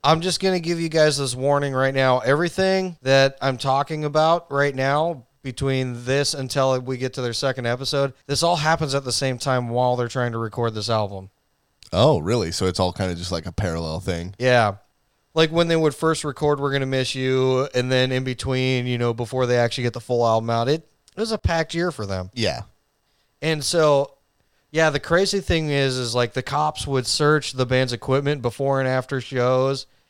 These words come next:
Speaker 1: In Baytown, the police dismantled the group's gear in the parking lot looking for drugs, and local kids had to lend the musicians their amps.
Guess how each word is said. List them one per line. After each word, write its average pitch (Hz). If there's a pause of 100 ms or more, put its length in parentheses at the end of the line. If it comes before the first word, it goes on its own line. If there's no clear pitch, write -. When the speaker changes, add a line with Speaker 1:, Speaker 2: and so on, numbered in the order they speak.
(180)
Speaker 1:
In 139
Baytown, 147
the 127
police 139
dismantled 131
the 127
group's 117
gear 131
in 127
the 120
parking 135
lot 117
looking 120
for 110
drugs, 113 (440)
and 135
local 147
kids 147
had 135
to 120
lend 127
the 131
musicians 123
their 110
amps. 120